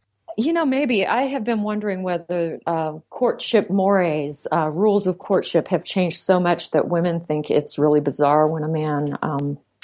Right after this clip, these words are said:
behaves in a respectful manner. And, uh, honestly, I don't know how true that is.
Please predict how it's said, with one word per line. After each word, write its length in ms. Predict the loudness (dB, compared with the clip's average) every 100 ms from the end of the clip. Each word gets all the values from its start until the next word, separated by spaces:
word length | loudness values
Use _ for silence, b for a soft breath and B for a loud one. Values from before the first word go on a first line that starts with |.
| -8
behaves 520 | 0 2 4 2 2
in 120 | 0 0
a 60 |
respectful 560 | 0 -2 0 0 0 -2
manner. 440 | 0 -2 -4 -6 B B B B B -2
And, 480 | 0 2 0 -2 -2
uh, 340 | 0 0 0 -4 _ _ _ _ _ _ -2
honestly, 480 | 0 0 -2 -2
I 180 | 2 0 -2 _ _ -8
don't 380 | -2 0 -2 -4
know 540 | -2 0 2 4 2
how 300 | 0 0 0
true 420 | 0 -4 -2 -2 2
that 240 | 0 0
is. 320 | -2 -4 -4